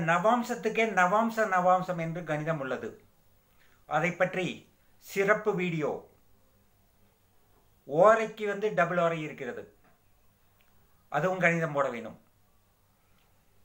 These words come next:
நவாம்சத்துக்கு துவாதசாம்சம் இருக்கு, அதுக்கும் கணிதம் இருக்கு. இப்போ நவாம்ச நவாம்சத்தை பற்றியும், நவாம்சம் அதாவது வந்து எல்லாருக்குமே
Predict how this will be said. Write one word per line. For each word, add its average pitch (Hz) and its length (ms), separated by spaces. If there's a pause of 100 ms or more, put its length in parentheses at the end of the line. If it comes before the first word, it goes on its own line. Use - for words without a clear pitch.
(260)
நவாம்சத்துக்கு 214 720 (140)
துவாதசாம்சம் 185 840
இருக்கு, 131 200 (1120)
அதுக்கும் 170 380
கணிதம் 156 320
இருக்கு. 113 200 (760)
இப்போ 160 240 (140)
நவாம்ச 202 440 (100)
நவாம்சத்தை 185 560 (120)
பற்றியும், 156 460 (960)
நவாம்சம் 160 640 (420)
அதாவது 175 360
வந்து 170 200 (1700)
எல்லாருக்குமே 190 560